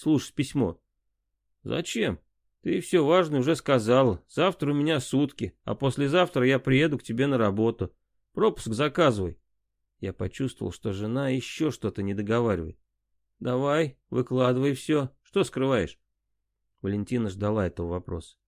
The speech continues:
"Понимаешь, Лёша, я очень надеюсь, что кроме аспиранта приедет его научный руководитель, и я хочу, чтобы ты с ним познакомился".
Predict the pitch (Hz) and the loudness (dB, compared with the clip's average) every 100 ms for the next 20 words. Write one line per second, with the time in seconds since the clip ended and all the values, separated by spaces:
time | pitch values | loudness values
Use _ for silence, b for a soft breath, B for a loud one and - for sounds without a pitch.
0 | _ _ _ _ - 139 160 185 185 151 | _ _ _ _ -2 0 2 0 0 -2
1 | 151 160 113 - - _ _ _ _ - | 0 0 0 -4 -16 _ _ _ _ -6
2 | 127 135 147 143 139 131 175 139 - - | -4 -4 -4 -4 -2 0 0 0 -4 -6
3 | - 127 156 151 131 - 139 170 175 131 | -6 -2 -2 0 -2 -2 -2 0 0 -4
4 | 131 127 147 170 139 131 143 160 151 156 | -4 -2 2 0 0 -2 -2 -2 -2 -4
5 | 139 156 156 170 170 160 131 110 95 - | -4 -4 -4 -2 -2 0 -2 -2 -6 -10
6 | _ _ _ _ - 139 135 147 190 165 | _ _ _ _ -6 -4 -4 -2 -2 -2
7 | 139 131 127 175 175 156 135 143 160 160 | -2 -4 -2 -2 -2 -6 -4 -4 -2 -2
8 | 151 127 113 98 - | 0 2 2 -2 -8